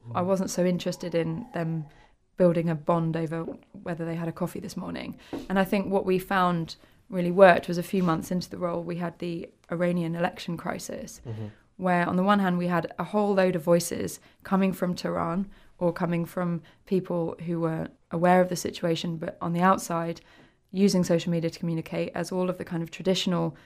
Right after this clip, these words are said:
Speaker 2: media was shut down, censored, and, and
Speaker 1: Mm.
Speaker 2: unable to communicate. And we had a very veteran journalist, Tim Marshall, in the field out there, you know, who slowly becomes unable to use the kind of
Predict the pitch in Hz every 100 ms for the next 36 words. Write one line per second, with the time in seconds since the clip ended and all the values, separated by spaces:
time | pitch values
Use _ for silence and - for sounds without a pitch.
0 | _ 180 180 170 - 175 175 160 180 -
1 | 175 170 165 165 - - 170 175 170 170
2 | 165 165 - 175 170 170 170 170 170 -
3 | - 185 185 185 - - - - - _
4 | _ 180 208 190 175 170 170 226 233 180
5 | 156 - - 170 165 - 165 170 165 -
6 | 185 175 180 180 - 175 170 170 160 175
7 | 165 160 - 170 170 - 247 160 - -
8 | _ - 185 160 - 185 175 208 202 190
9 | 170 - 185 170 165 175 180 185 175 165
10 | 175 175 165 - - - 170 165 -